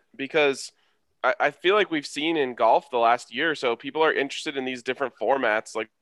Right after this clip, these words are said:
with the match and stuff. I think if you let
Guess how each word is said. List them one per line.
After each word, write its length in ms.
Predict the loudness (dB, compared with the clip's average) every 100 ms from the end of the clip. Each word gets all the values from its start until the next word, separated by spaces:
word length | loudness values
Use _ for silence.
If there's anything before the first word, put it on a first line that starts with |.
| -14
with 140 | -10
the 80 | -6
match 400 | -2 0 0 -4
and 120 | -12
stuff. 380 | -8 -4 -4 -6 _ -20 _ _ 2
I 160 | 2
think 400 | 4 2 2 -4 _ _ _ -6
if 180 | -6 -6
you 180 | -4
let 300 | 2 4 4